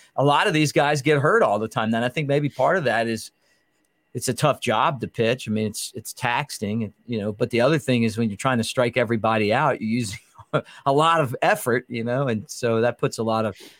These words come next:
of, e-, of effort and on your body,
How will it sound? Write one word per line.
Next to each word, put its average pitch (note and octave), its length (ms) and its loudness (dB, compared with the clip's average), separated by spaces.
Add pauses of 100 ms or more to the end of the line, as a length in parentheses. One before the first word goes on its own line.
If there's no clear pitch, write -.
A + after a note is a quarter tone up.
(260)
of, G2+ 140 -2
e-, A#2+ 180 2
of A2 340 0
effort A2+ 400 0
and G2+ 300 -2 (600)
on A#2 180 2
your G#2 100 0
body, G#2 540 0